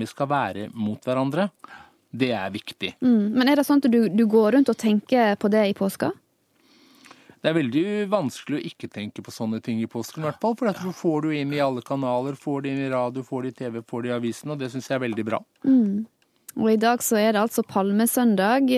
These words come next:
Speaker 2: Høgtida, den ligger framfor oss.
Speaker 1: Mm.
Speaker 2: Jeg tror vi rett og slett, eh, sier god påske, jeg.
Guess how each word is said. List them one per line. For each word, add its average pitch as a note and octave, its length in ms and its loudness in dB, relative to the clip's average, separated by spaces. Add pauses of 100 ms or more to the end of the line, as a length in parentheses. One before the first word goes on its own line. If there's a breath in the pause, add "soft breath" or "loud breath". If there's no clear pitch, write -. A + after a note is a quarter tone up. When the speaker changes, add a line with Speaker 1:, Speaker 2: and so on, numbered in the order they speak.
(140)
Speaker 2:
Høgtida, A3+ 500 2
den A3 240 4
ligger G#3 480 2
framfor G3+ 460 0
oss. G4+ 100 0 (140)
Speaker 1:
Mm. G#3+ 80 -8 (400 loud breath)
Speaker 2:
Jeg - 80 0
tror F#4 160 6
vi D#4+ 80 6
rett E4+ 180 2
og C#4+ 60 0
slett, - 240 0
eh, C4+ 260 6
sier C#4+ 300 4
god D4 100 6
påske, C4+ 320 4
jeg. C#4+ 240 4